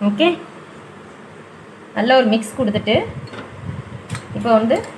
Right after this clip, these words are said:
இந்த கடலை ஆட் பண்ணிக்கோங்க. கடலை ஆட் பண்ணி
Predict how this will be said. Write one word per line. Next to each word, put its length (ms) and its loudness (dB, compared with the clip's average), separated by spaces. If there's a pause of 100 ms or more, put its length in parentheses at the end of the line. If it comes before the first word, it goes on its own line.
(240)
இந்த 240 0
கடலை 340 6
ஆட் 200 2
பண்ணிக்கோங்க. 460 0 (4000)
கடலை 300 6
ஆட் 180 4
பண்ணி 300 -2